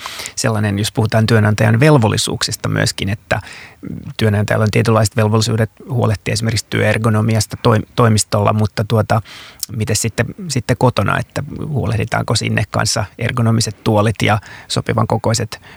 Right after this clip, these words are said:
pöydät ja sillä tavalla, että niska on oikeassa asennossa, näytöt, näytöt ja muut, niin tää on varmaan sellainen, mis-, mihin me ei vielä oikein tiedetä, että millaiseksi tää,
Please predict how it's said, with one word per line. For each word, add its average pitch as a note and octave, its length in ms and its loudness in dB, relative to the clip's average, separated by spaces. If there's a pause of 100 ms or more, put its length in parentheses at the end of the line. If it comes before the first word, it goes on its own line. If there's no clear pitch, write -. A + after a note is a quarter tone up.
(120)
pöydät G#2 400 2
ja G2+ 240 0
sillä G2 220 -4
tavalla, G2+ 240 -2
että - 240 -2 (260)
niska G#2+ 340 -2
on A#2 120 2
oikeassa G#2+ 400 0
asennossa, A2+ 440 0
näytöt, G#2 440 0 (240)
näytöt - 300 0
ja A#2+ 60 4
muut, A#2 220 6
niin G#2+ 100 2
tää B2 100 4
on A2+ 80 2
varmaan B2 280 6
sellainen, A#2+ 320 6
mis-, A#2+ 240 4
mihin A#2+ 200 6
me A#2+ 100 6
ei A#2+ 140 4
vielä B2+ 260 6
oikein A2+ 280 2
tiedetä, A#2 320 2
että A2 100 2
millaiseksi A2 360 2
tää, A2 120 2